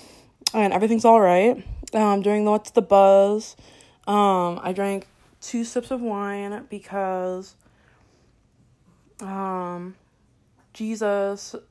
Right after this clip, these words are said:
yells at, at Judas, um,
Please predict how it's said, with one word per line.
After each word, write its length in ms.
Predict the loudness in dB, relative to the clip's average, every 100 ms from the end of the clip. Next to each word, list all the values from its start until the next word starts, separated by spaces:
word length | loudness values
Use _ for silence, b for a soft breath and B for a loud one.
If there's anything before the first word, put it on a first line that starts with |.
| _ _ _ _ _
yells 500 | -12 -4 -2 -2 -4
at, 280 | -4 -4 -4
at 120 | -8
Judas, 640 | -10 -8 -6 -6 -8 -14 -20 b b b b b b b _ -16
um, 840 | -10 -8 -6 -6 -8 -10 -12